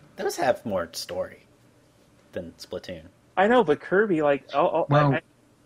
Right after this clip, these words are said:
Speaker 2: every episode was, like, in, in, in Cappy Town.
Speaker 3: <laughs> Yeah,
Speaker 1: Yeah, that's a
Speaker 3: where's
Speaker 1: good
Speaker 3: Cappy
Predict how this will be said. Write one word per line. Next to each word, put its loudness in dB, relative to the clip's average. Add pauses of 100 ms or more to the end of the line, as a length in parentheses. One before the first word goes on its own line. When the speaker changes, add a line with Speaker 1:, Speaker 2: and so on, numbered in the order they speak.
(120)
Speaker 2:
every 2
episode 0
was, -4
like, 0 (120)
in, -10 (240)
in, -10 (180)
in -10 (380)
Cappy -2
Town. -8 (600)
Speaker 3:
<laughs> -4 (260)
Yeah, 0
Speaker 1:
Yeah, 4
that's 6
a 2
Speaker 3:
where's 2
Speaker 1:
good 4
Speaker 3:
Cappy 2